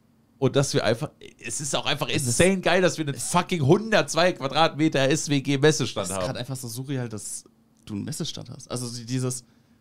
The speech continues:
Speaker 2: so, so, stell dir vor, wir waren die letzten Jahre immer auf der Shisha-Messe, so,
Speaker 1: Ja.
Speaker 2: denk mal an deine erste Shisha-Messe und jetzt
Speaker 1: Ja.
Speaker 2: stell dir vor, du wüsstest da so, ja, so, so in
Speaker 1: In fünf Jahren habe ich hier einen Stand von
Speaker 2: Fün-, ja.
Speaker 1: hundertzwei Quadratmeter.
Speaker 2: Ja.
Speaker 1: Das ist geisteskrank.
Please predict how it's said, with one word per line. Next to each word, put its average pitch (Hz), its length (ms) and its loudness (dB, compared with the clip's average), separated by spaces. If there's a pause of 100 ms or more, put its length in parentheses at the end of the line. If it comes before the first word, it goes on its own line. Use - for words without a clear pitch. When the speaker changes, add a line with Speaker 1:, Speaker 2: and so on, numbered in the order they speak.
Speaker 2:
so, 123 120 -4
so, 117 280 -2
stell 131 180 -2
dir 127 80 -8
vor, 131 100 -14
wir 117 120 -14
waren 113 180 -10
die 113 80 -8
letzten 127 260 -8
Jahre 127 180 -6
immer 101 100 -8
auf 123 100 -12
der 127 80 -12
Shisha-Messe, 151 480 -6
so, 120 180 -8
Speaker 1:
Ja. 92 120 -10
Speaker 2:
denk 147 240 -6
mal 135 80 -2
an 120 60 -6
deine 143 260 -4
erste 139 240 -6
Shisha-Messe 143 580 -8
und 131 60 -4
jetzt 120 80 -2
Speaker 1:
Ja. 143 60 0
Speaker 2:
stell 147 160 -2
dir 139 60 -4
vor, 139 320 -6
du 123 140 -12
wüsstest 165 320 -6
da 127 80 -4
so, 127 300 -8 (440)
ja, 135 160 -2
so, 131 140 -4
so 120 260 -8
in 107 140 -8
Speaker 1:
In 107 100 -8
fünf 113 240 -8
Jahren 104 160 -4
habe 104 140 -10
ich - 60 -16
hier 90 80 -14
einen 80 60 -16
Stand 131 260 -14 (200)
von 107 120 -8
Speaker 2:
Fün-, 120 160 -6
ja. 104 80 -8
Speaker 1:
hundertzwei 95 320 -8
Quadratmeter. 82 640 -14
Speaker 2:
Ja. 113 100 -6 (140)
Speaker 1:
Das - 80 -20
ist - 80 -20
geisteskrank. 80 560 -10